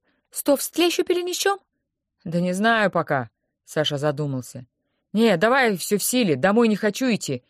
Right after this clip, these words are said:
раз такое дело, напьемся сегодня". "Я не буду напиваться". "А тебе и не надо",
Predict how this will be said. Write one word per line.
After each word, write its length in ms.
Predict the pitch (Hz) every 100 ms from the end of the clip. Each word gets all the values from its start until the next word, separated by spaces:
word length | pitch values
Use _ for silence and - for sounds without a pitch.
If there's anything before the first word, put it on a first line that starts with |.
| _
раз 200 | - 165
такое 260 | 175 180 170
дело, 380 | 170 202 151 127 _ _ _
напьемся 500 | 165 160 190 180 -
сегодня". 500 | 135 151 139 120 120 - _ _ _ _ _ _
"Я 160 | 294 311
не 120 | 302
буду 240 | 277 240
напиваться". 640 | 214 208 196 165 - 151 - _ _ _ _
"А 100 | 151
тебе 260 | 196 220 240
и 40 |
не 100 | 240
надо", 400 | 214 185 160 135